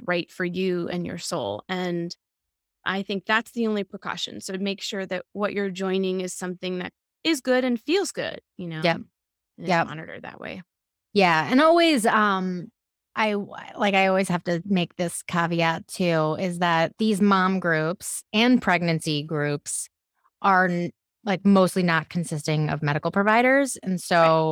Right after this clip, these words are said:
Speaker 1: Right.
Speaker 2: like, don't go into them looking for medical advice. Like, if,
Speaker 1: Completely.
Speaker 2: like, take everything mo-, a firsthand mom experience. Like,
Speaker 1: Right.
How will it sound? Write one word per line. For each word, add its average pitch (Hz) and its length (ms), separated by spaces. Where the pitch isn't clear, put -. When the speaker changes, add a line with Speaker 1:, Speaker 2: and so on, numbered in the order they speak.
Speaker 1:
Right. - 20
Speaker 2:
like, 170 100
don't 202 500
go 185 200
into 180 240
them 156 420
looking 160 300
for 147 100
medical 151 400
advice. 156 720
Like, 170 240
if, 180 340
Speaker 1:
Completely. 196 340
Speaker 2:
like, 208 180
take 233 380
everything 208 580
mo-, 175 160
a 175 100
firsthand 175 560
mom 151 220
experience. 120 720
Like, 170 180
Speaker 1:
Right. - 100